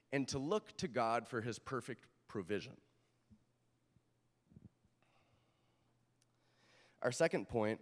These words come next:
is a response to this. So eternal life is a gracious gift that cannot be earned. Therefore, it should naturally lead us to love God and others.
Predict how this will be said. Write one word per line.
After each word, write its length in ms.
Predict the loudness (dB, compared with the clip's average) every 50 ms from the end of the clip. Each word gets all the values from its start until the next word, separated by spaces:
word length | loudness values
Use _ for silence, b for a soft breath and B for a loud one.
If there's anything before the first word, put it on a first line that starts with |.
| -2 -2
is 160 | -2 0 0
a 60 | 0
response 460 | -2 -2 2 2 2 2 2 0 -4
to 100 | -10 -10
this. 380 | -14 -14 -16 -18 -18 -18 -18 -18 b b b b b b b b
So 160 | b 2 2
eternal 340 | 2 4 6 6 8 8 8
life 280 | 10 10 10 8 8 6
is 140 | 2 2 2
a 40 |
gracious 480 | 2 4 4 4 4 4 2 0 -2 0
gift 340 | 4 4 4 4 4 2 2
that 200 | 2 2 2 2
cannot 400 | 0 2 4 6 6 4 4 2
be 160 | -2 -4 0 2
earned. 540 | 4 6 6 8 6 4 2 0 0 2 4
Therefore, 960 | 6 8 8 8 8 6 4 0 0 2 4 4 4 4 4 4 2 2 -2 B B B B B B B B
it 140 | 2 2 2
should 200 | 2 2 2 4
naturally 880 | 4 6 6 8 8 6 6 4 2 0 2 4 4 4 4 4 4
lead 320 | 2 2 0 0 4 6
us 240 | 6 6 4 2 -2 -4
to 100 | -4 -2
love 360 | 0 2 4 4 4 2 2
God 280 | 2 4 4 4 4 2
and 100 | 0 -4
others. 540 | -4 -6 -8 -12 -20 -20 -18 -16 -16 -16